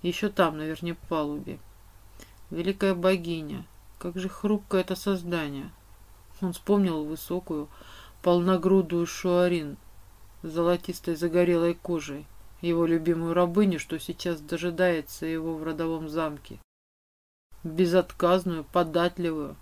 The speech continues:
готовую выполнить любое желание своего господина. Ее всегда полные желания карие глаза. Как же они не походили на те глаза, что смотрели на него несколько минут назад.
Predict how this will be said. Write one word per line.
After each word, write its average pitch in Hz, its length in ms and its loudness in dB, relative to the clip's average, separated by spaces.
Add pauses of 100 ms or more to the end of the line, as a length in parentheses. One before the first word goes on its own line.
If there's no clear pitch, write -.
(120)
готовую 170 520 -2
выполнить 165 540 -4
любое 170 360 2
желание 180 460 2
своего 165 360 -4
господина. 156 760 -4 (1400)
Ее 196 280 4
всегда 202 380 6
полные 196 460 4
желания 180 520 2
карие 170 360 4
глаза. 160 600 -2 (1120)
Как 170 220 -2
же 170 120 -2
они 175 180 0
не 170 120 -2
походили 180 760 2 (120)
на 165 100 -6
те 180 180 0
глаза, 175 400 2
что - 180 -6
смотрели 170 560 -2
на 165 120 -8
него 165 240 -6
несколько 160 500 -8
минут 160 280 -10
назад. 156 380 -8